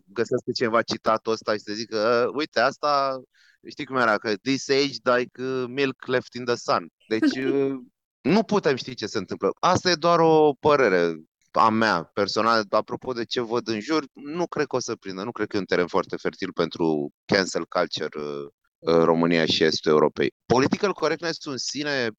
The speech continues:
Speaker 1: ca sămânță, ca direcție inițială, nu are nimic greșit.
Speaker 2: Mhm.
Speaker 1: E vorba de cine îl ia în brațe și cât de departe fuge cu el. Dar ideea asta de a nu mai zice orice despre oricine, nu cred că e greșit.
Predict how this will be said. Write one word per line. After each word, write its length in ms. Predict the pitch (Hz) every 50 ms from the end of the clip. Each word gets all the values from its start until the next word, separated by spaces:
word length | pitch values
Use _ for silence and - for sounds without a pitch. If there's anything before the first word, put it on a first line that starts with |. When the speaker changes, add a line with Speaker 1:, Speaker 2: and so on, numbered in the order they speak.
| _ _ - -
Speaker 1:
ca 160 | - 110 107
sămânță, 600 | 101 - - 104 95 101 120 147 147 - - 87
ca 260 | 85 - 90 87 87 85 80 _
direcție 400 | - 98 104 113 - - 123 110
inițială, 640 | 101 95 98 92 - - 107 107 143 165 170 170 165 165
nu 340 | 165 165 170 175 180 180 175 170
are 160 | 160 160 160
nimic 240 | 160 165 170 147 113
greșit. 360 | 101 82 78 - - 71 - _ - - _ _ _
Speaker 2:
Mhm. 440 | - 190 170 185 180 196 233 254 - _ _ _
Speaker 1:
E 240 | - 226 - 131 131
vorba 340 | 131 151 160 151 165 156
de 540 | 143 135 143 147 151 147 147 143 139 135 135 131 - _ _ _
cine 520 | - - - - - - - 160 160 156 151 143
îl 80 | 139 139
ia 120 | 147 151
în 100 | 147 143 -
brațe 360 | 135 147 156 156 - - 147
și 160 | 135 - 139 139
cât 160 | - - 147 -
de 80 | 143
departe 540 | 135 139 - - 143 139 - - 139 139 139 135
fuge 280 | - - 131 - 123
cu 140 | 127 - 120
el. 140 | 98 73 71 - _ _ _
Dar 320 | - - 104 104 117 110 110
ideea 300 | 110 - 120 127 139 147
asta 260 | 143 135 131 - 131 120 -
de 100 | - 113
a 220 | 110 110 107 104
nu 180 | 101 104 110 120 -
mai 140 | 131 123 120
zice 320 | 107 - 120 - - 120
orice 400 | 107 107 107 104 - - 123 113
despre 380 | 107 110 104 87 - - 107 98
oricine, 380 | 92 - - - 147 156 170
nu 200 | 170 170 170 156
cred 200 | - - 95 90
că 120 | - - 78
e 40 |
greșit. 360 | - - - - - - -